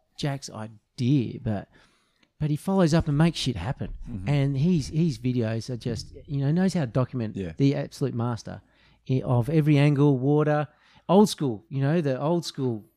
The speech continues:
Speaker 1: um, video, eh? You know, the
Speaker 2: Yeah.
Speaker 1: real old school video.
Speaker 2: Classic.
Speaker 1: And he's got it all in water housings, and no one can do that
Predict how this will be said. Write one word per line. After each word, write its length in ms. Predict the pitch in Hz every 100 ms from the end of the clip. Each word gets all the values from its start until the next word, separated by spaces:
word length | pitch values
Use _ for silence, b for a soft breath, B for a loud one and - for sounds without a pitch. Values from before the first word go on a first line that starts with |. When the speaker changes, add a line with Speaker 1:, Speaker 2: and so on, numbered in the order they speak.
| _ _ _ _ _ _ _ _
Speaker 1:
um, 500 | 131 127 123 120 107 _ _ _ _ _ _ -
video, 340 | 160 139 127
eh? 160 | 127 147
You 120 | 160 143
know, 140 | 143
the 80 | 143
Speaker 2:
Yeah. 140 | 113 107
Speaker 1:
real 220 | 202 180
old 200 | 165 175
school 200 | 165 143
video. 280 | 139 151 139
Speaker 2:
Classic. 160 | 147
Speaker 1:
And 80 | 160
he's 120 | 170
got 240 | - 220 190
it 120 | 170
all 200 | 185 185
in 120 | 151
water 260 | 160 180 151
housings, 520 | 165 175 165 190 170
and 140 | 185
no 220 | 190 202
one 120 | 214 151
can 120 | 123
do 220 | 123 143
that 200 | 127 104